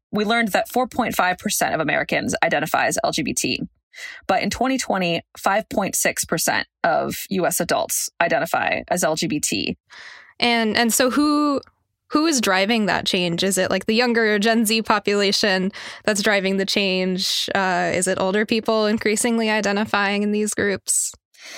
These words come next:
Speaker 1: It's very clear that the, the biggest driver is Generation Z. We are seeing that, uh, one in six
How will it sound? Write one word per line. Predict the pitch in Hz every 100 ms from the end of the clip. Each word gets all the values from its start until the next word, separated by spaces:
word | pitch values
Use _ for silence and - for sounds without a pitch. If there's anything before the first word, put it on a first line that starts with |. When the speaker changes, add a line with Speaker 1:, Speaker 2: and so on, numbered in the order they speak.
| - - - -
Speaker 1:
It's | 202 - - -
very | 262 277
clear | - 202 196
that | 190 156 131 -
the, | 175 160 147 - -
the | 175 - _
biggest | 220 214 214 -
driver | 165 160 147 139 -
is | 160 151 165 -
Generation | - 180 160 160 170
Z. | 143 139 - 175 - - - -
We | 196 190
are |
seeing | 190 - 185 180 170
that, | 175 165 151 156 - - - -
uh, | -
one | 175 185 247
in | 247
six | 202 - 196 185 - -